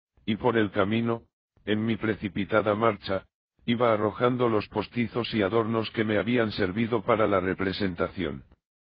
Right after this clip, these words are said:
Aquí dejé las barbas y bigotes,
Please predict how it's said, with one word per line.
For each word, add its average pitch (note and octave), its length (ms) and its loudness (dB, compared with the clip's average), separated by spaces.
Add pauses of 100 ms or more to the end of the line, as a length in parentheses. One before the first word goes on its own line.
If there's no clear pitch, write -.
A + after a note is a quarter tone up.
(560)
Aquí A#2 280 2
dejé C3 340 2
las A#2+ 200 4
barbas A#2+ 440 2
y A#2 60 0
bigotes, G2 640 -2